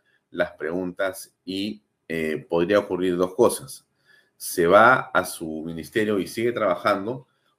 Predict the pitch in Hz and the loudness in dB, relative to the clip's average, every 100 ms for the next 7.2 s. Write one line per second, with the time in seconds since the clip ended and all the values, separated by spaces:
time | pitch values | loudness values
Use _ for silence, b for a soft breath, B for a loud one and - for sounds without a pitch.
0 | - 107 131 - - _ _ - - 87 | 0 4 4 2 -10 _ _ -18 -10 -8
1 | 82 80 78 - 80 - 113 113 101 98 | -4 -2 -2 -6 -10 -2 -2 0 -4 -4
2 | 98 110 104 87 - 104 117 - 104 87 | -4 -4 -2 -6 -8 -8 -8 -2 0 0
3 | 117 - _ _ _ _ _ 101 101 90 | -4 -10 _ _ _ _ _ -2 -2 -2
4 | 87 90 98 92 101 98 87 78 71 85 | 0 0 -2 -6 -4 -2 -2 -4 -6 -8
5 | 82 82 87 85 - - - _ _ _ | -6 -4 -4 -4 -10 -16 -20 _ _ _
6 | - 82 80 - 87 78 - 165 123 73 | -8 -4 -4 -4 -6 -6 -4 2 2 2
7 | - | -6